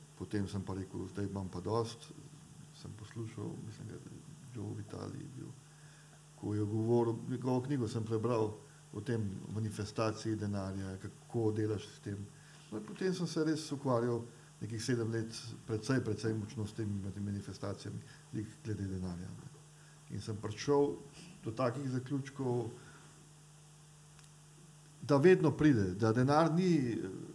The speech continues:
kako bi rekel, eh, da sem, da nisem jaz odvisen od tega denarja,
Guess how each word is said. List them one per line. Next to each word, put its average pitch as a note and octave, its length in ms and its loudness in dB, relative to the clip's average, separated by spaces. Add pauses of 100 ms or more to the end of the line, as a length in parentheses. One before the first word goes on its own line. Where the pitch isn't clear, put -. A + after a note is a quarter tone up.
(140)
kako A2+ 280 -8
bi B2+ 140 0
rekel, B2 280 0
eh, - 1120 -8 (240)
da G2 140 -6
sem, A2 200 -4 (680)
da G#2+ 140 -4
nisem C3+ 300 0
jaz C3+ 140 2
odvisen A#2+ 440 2
od F#2 140 -6
tega G2 220 -2
denarja, G2 500 -2